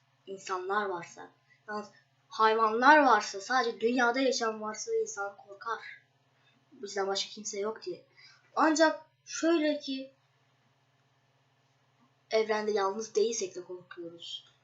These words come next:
Uzaylılardan korkuyoruz. Aslında biz uzaylılardan daha cani olabiliriz. Ama kimse bilemez.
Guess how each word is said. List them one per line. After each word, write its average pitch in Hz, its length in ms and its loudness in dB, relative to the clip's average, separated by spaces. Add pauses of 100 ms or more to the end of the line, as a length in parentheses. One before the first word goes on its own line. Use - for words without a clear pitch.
(180)
Uzaylılardan 226 840 2
korkuyoruz. 202 840 -2 (280)
Aslında 262 520 2
biz 269 180 0
uzaylılardan 262 840 4
daha 247 240 0
cani 190 520 -2 (1300)
olabiliriz. 196 800 -6 (680)
Ama 190 260 -16 (260)
kimse - 380 -14
bilemez. 190 560 -12